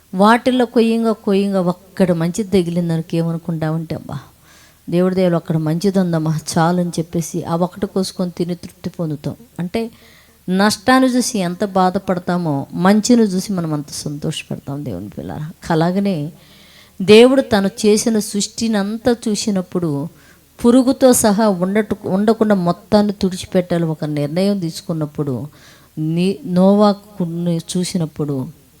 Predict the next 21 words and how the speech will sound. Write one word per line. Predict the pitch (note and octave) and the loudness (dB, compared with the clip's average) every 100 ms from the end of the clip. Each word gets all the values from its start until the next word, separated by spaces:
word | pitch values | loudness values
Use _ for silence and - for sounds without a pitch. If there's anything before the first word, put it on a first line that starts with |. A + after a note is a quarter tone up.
| E3 | -16
"అబ్బా, | C#3+ C#3+ B2+ - _ _ _ _ - | -4 -4 -4 -12 _ _ _ _ -16
ఇతను | E3 F3+ E3 | -4 -4 -2
రక్షించాల్సిందే" | C#3+ - - E3+ - D3+ B2+ D#3 C#3 - - | -6 -8 -6 -6 -4 -6 -6 -8 -8 -8 -6
అని, | E3 F#3 E3 D#3+ - - _ _ _ _ _ - | -4 -4 -6 -12 -20 -20 _ _ _ _ _ -2
ఈ | A3+ A3+ - | -2 2 6
చెడును | B3 D4 D4 | 8 8 4
పక్కన | - A#3 A#3+ A#3 | 4 2 2 0
పెట్టి | G#3+ G3+ - G3 D#3 | 2 0 0 -2 0
ఒక | F3+ - | -2 0
మంచిని | G3 F#3+ A#3 B3+ - D4 C4+ | 2 4 6 4 4 2 4
ఎలా | G3 F3+ F#3 - - | 4 2 0 -2 -4
రక్షించాలా, | E3+ - G3 F#3 - D#3 C#3 - F#3 | -4 -2 -2 -2 0 0 0 -4 -6
ఈ | |
చెడులో | E3+ - A3+ B3+ C4 | -4 2 4 6 6
ఉంచి | B3+ A#3+ G#3 | 4 2 -2
మంచిని | F3+ F#3+ A3 F3+ | -2 -2 -2 0
ఎలా | E3+ | 0
బయటకు | D#3+ D#3+ D#3+ E3+ | 0 -2 -2 -6
తీసుకురావాలని | - D#3+ - D#3+ D#3 D3+ D3+ | -8 -10 -8 -4 -2 -2 -2
ఒక | D3 D3 | -4 -6
ఆలోచన | C#3+ C#3+ D#3 D#3+ E3 | -6 -4 -4 -6 -8